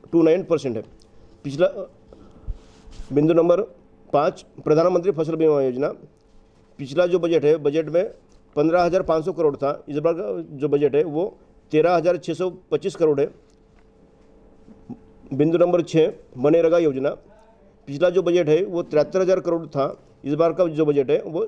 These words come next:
साठ हज़ार करोड़ है। बिंदु नंबर सात, प्रधानमंत्री सम्मान निधि।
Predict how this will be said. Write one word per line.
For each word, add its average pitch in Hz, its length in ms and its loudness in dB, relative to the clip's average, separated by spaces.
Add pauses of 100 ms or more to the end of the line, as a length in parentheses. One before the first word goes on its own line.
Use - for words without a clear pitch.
साठ 170 220 -2
हज़ार 160 160 0
करोड़ 135 260 -2
है। 135 80 -4 (1400)
बिंदु 151 260 0
नंबर 175 200 2
सात, 151 340 -2 (640)
प्रधानमंत्री 180 480 2
सम्मान 160 280 0
निधि। 147 240 0